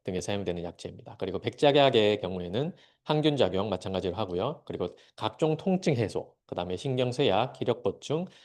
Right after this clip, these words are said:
간 기능 개선까지 해주는 그런 약재입니다. 이런 약재들을 가지고 해모임을 만들다 보니까, 어, 그 놀라운 기술력을 통해서 그 효과까지도 극대화가 되는 거예요. 그래서 그렇다 보니까 자연스럽게 이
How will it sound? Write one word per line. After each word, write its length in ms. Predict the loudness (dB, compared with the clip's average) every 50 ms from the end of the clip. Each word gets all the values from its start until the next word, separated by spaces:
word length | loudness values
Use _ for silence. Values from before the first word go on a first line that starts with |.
| _ _
간 280 | -2 0 2 4 4 6
기능 240 | 6 6 6 6 6
개선까지 540 | 4 2 2 -2 -6 -10 -10 -12 -12 -10 -6
해주는 400 | -6 -4 -4 -4 -4 -4 -6 -6 -8 -12 -20 _ _
그런 220 | 0 0 2 2
약재입니다. 460 | 0 -4 -4 -6 -8 -8 -8 -8 -4 0
이런 240 | 2 4 4 6 6
약재들을 800 | 4 2 2 4 6 8 10 10 8 8 8 6 4 2 2
가지고 460 | 2 2 0 0 0 2 4 4 4 2
해모임을 300 | 0 -2 -2 -2 -2 -4
만들다 340 | -6 -6 -2 2 2 2 2
보니까, 540 | 2 0 -2 -2 0 0 0 0 -2 -6 -12 -20 -20 _ _ _ _ _
어, 220 | -6 -6 -6 -4
그 220 | -4 -4 -4 -2 0
놀라운 320 | 4 6 6 6 6 6 2
기술력을 920 | 0 -2 0 0 0 2 4 6 6 6 4 2 0 -2 -2 -4 -4 -4
통해서 760 | -6 -2 0 2 2 2 2 2 2 2 2 -2 -8 -16 -20 _ _
그 100 | -4 -4
효과까지도 920 | 2 2 2 6 6 6 6 6 4 2 2 -2 -6 -8 -10 -10 -12 _ _
극대화가 360 | -16 0 2 2 2 2 0
되는 260 | -2 -2 -2 -2 -2
거예요. 280 | -4 -6 -8 -10 -14 -18 -20 _ _ _
그래서 420 | -8 -6 -4 -4 -4 -4 -6 -10 _
그렇다 200 | 0 4 4 6
보니까 560 | 6 6 4 4 2 2 0 0 0 -2 -6 -14 _ _ _ _
자연스럽게 760 | -6 0 2 2 4 4 4 2 2 0 -4 -8 -10 -10 -10 _ _ _ _ _
이 480 | -8 -6 -4 -2 -2 -2 -2 -2 -4